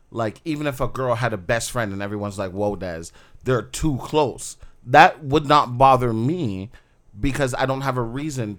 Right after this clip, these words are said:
to be bothered. I don't think you're doing anything outside of clicking a picture. You know, there could be a guy with a six pack.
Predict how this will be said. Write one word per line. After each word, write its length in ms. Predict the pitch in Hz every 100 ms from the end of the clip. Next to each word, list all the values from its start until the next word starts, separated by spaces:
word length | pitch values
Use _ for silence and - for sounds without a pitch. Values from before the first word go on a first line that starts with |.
| -
to 140 | 135
be 160 | 113 120
bothered. 680 | 95 120 135 113 92 85 - _ _ _ -
I 120 | 135
don't 320 | 143 139 110
think 240 | - 147 127
you're 120 | 127
doing 260 | 123 131 113
anything 400 | 127 127 131 120
outside 520 | 110 113 - 113 107
of 180 | 104 -
clicking 400 | - 156 139 123
a 60 |
picture. 580 | 104 143 - 123 104 87 - _
You 100 | 110
know, 180 | 117 113
there 160 | 131 127
could 160 | 131
be 100 | 131
a 60 | 135
guy 300 | 127 139 131
with 180 | 120 123
a 40 | 113
six 320 | - 160 -
pack. 280 | 156 107